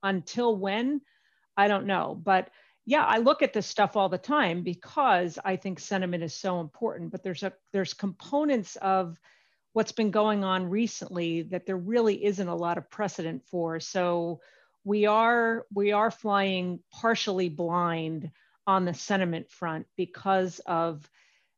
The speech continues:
this new cohort that has come in because of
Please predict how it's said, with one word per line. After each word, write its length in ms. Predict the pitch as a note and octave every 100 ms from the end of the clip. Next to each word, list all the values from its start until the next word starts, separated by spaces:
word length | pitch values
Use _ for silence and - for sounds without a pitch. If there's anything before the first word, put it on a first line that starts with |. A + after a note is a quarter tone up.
| -
this 320 | F#3 F3+ -
new 340 | F#3+ F#3+ G3 G3+
cohort 640 | - G3 F#3 F3+ E3+ D#3+
that 120 | F#3
has 200 | F3+ - - -
come 280 | - C4 A#3
in 200 | F#3+ F3
because 580 | F3+ - B3+ B3 G#3
of 380 | F#3 F3+ F3 D#3+